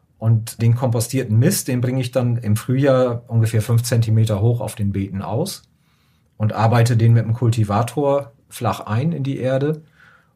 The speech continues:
Und das, was da an Nährstoffen noch drin ist, das reicht den Kartoffeln eigentlich. Also ansonsten dünge ich eigentlich kaum. Wenn sich vielleicht einer von unseren Zuhörern auch Mist bestellen will, vielleicht noch ein kleiner Tipp.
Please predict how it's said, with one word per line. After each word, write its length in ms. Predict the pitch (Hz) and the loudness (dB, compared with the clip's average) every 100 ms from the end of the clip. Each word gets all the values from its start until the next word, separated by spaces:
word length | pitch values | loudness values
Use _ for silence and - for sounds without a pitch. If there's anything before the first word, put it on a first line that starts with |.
| _ _ _ | _ _ _
Und 240 | - 117 117 | 0 2 4
das, 160 | 120 | 2
was 140 | 127 117 | 0 0
da 140 | 113 | 2
an 60 | 107 | 4
Nährstoffen 460 | 117 117 123 117 | 4 4 0 0
noch 140 | 110 101 | -2 -2
drin 200 | 104 117 | 0 0
ist, 160 | 120 | 0
das 160 | 104 - | -4 -2
reicht 200 | 107 110 | -2 0
den 100 | 104 | -2
Kartoffeln 460 | 98 - - 98 82 | -4 -10 -12 -12 -12
eigentlich. 480 | 92 95 - - _ _ _ | -14 -14 -18 -20 _ _ _
Also 420 | - 101 101 101 | -10 -4 -4 -4
ansonsten 440 | 104 107 110 120 110 | 0 2 2 2 4
dünge 180 | 120 | 4
ich 280 | 120 117 - | 4 0 -6
eigentlich 320 | - 101 98 - | -2 -2 -2 -6
kaum. 420 | 101 101 160 - _ _ _ _ _ - _ _ _ _ - | -4 0 -2 -4 _ _ _ _ _ -20 _ _ _ _ -8
Wenn 220 | 120 120 | 2 4
sich 160 | 120 117 | 4 2
vielleicht 320 | 127 113 120 | 0 0 0
einer 220 | 117 127 | 0 0
von 160 | 123 123 | 0 0
unseren 240 | 113 117 | 2 0
Zuhörern 420 | 107 147 156 127 107 | 0 2 4 4 0
auch 140 | 104 | 0
Mist 260 | 120 120 - | 0 0 -4
bestellen 460 | 113 127 135 131 | -6 2 2 4
will, 100 | 117 | 2
vielleicht 280 | - 117 117 | 0 0 0
noch 80 | 113 | 0
ein 60 | 104 | -2
kleiner 360 | 120 113 104 | 0 0 0
Tipp. 300 | - 151 156 | 0 -2 -2